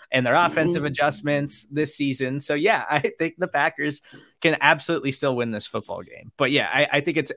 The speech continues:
Speaker 1: A J Dillon, Aaron Jones, Davante Adams, all those guys are in play for me. I'm avoiding everybody else, though. And we've seen the Packers, uh, without Aaron Rodgers in the past, they just filter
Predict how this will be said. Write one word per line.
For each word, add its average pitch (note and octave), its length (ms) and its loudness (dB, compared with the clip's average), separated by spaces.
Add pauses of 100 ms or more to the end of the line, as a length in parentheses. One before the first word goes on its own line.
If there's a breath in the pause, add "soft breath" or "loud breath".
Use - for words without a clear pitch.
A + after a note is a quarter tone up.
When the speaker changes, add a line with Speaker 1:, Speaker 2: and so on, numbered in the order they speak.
Speaker 1:
A G3 160 4
J F#3 180 2
Dillon, D#3+ 460 4 (100)
Aaron C#3+ 280 2
Jones, C3+ 480 2
Davante B2 420 0
Adams, A2+ 320 -2
all C3 160 0
those C3+ 160 0
guys A2+ 240 0
are G#2+ 80 -4
in G2+ 120 -6
play G2 180 -6
for G2 160 -12
me. F#2+ 200 -8
I'm G#2+ 380 -4 (460)
avoiding D#3+ 420 6
everybody A2+ 460 0
else, D#2+ 260 -10
though. - 300 -12
And E3+ 100 4
we've A3 180 2
seen G#3+ 420 0 (340)
the D#3 100 -2
Packers, D#3 640 0 (840)
uh, C3 340 4
without D3+ 540 4
Aaron C#3+ 260 2
Rodgers B2 380 -2
in A#2+ 80 -6
the A2 60 -6
past, A#2 480 -2 (360 soft breath)
they E3 200 4
just C#3 340 -2
filter C3 580 -4